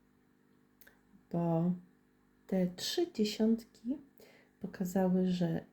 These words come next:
zdałaś, zdałeś pewien egzamin.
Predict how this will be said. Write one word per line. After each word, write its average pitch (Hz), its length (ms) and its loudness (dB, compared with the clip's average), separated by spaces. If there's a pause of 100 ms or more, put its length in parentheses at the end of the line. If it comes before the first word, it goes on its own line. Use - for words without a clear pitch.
(340)
zdałaś, 165 1040 -4
zdałeś 180 680 -2
pewien 170 520 2
egzamin. 160 720 -2